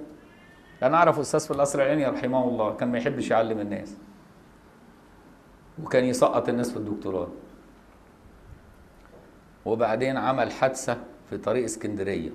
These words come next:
الكلام ده من حوالي عشرين سنة أو أكثر. مسافر اسكندرية راكب عربيته. عمل حادثة قرب إيه؟ طوخ ولا بنها. راح عنده نزيف في مستشفى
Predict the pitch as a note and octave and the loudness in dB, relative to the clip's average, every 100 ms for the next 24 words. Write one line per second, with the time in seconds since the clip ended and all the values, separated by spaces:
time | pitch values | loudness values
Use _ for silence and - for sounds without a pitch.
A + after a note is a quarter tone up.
0 | - - - - A#2 C#3 B2+ G#2+ - B2 | -14 -20 -20 -10 -4 -4 -4 -6 -4 -4
1 | G2+ - G#2+ - D#2 - - - - - | -4 -8 -10 -10 -10 -12 -20 -20 -20 -20
2 | - - - G2 - - - - - - | -20 -20 -2 2 2 0 -6 -12 -16 -16
3 | - - - - - - E3+ E3+ - - | -16 -14 -16 -18 -18 -16 -16 -16 -20 -20
4 | - - - - - - - - - - | -20 -20 -20 -20 -20 -20 -20 -20 -20 -20
5 | - - - - G#2 D3+ D#3 C3 - C3+ | -20 -20 -16 -6 4 4 4 0 -2 0
6 | D3+ E3 E3+ D3+ D3+ D3+ D3 - - - | 0 2 4 4 4 2 -2 -12 -18 -20
7 | - - - - - - - - - - | -20 -20 -20 -20 -20 -20 -20 -20 -20 -20
8 | - - B2+ D3 D#3 - D#3+ D#3+ C#3 B2 | -20 -10 2 6 6 4 0 2 2 2
9 | C3 B2 B2+ C#3 C3+ C3 A#2+ G#2+ - - | 0 0 0 0 0 4 4 4 0 -8
10 | - E2 E2 F2 F2 - - A2+ A2 - | -10 -8 -6 -6 -6 -14 2 4 4 -4
11 | - - - - - - - - - - | -10 -16 -20 -20 -20 -20 -20 -20 -20 -20
12 | - - - - - - - - A2 C3+ | -20 -20 -20 -20 -20 -20 -20 -6 6 6
13 | D3+ - A2+ C#3+ B2+ B2 A#2 A2 B2 D3 | 6 4 0 0 0 -2 -2 -2 -2 -2
14 | D3 A2+ A2 G#2+ - C3 C3 - C3 | -2 -4 -4 -6 -4 -4 -4 -4 -4